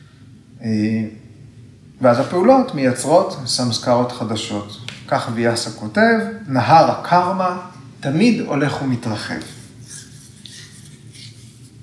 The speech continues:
וכל זה מדאיג רק את היוגי, שמזהה שכל מהלך העניינים הזה הוא בלתי רצוי.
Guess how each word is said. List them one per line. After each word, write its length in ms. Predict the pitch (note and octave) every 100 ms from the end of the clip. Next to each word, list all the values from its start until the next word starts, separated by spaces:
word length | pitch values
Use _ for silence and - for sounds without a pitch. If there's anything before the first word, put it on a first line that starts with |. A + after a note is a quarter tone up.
| - - - - - - - -
וכל 480 | - B2+ - F3+ F3+
זה 160 | D#3 D#3
מדאיג 580 | D3+ A#2 G#2 A#2+ C#3 C#3+
רק 440 | C3+ D3+ G3 - - - - - E3+
את 100 | E3
היוגי, 440 | G#3 A#3 A3 G3 F#3+ - - - - - -
שמזהה 680 | - C#3 C3+ B2 C#3+ G3 A3
שכל 460 | - - - A3
מהלך 360 | A3 E3+ E3+ E3+
העניינים 420 | F3 C#3+ D3 F#3
הזה 200 | G3+ A#3
הוא 80 | B3 C3+
בלתי 300 | D3+ D3 C#3+
רצוי. 560 | B2 - - A#2 A2+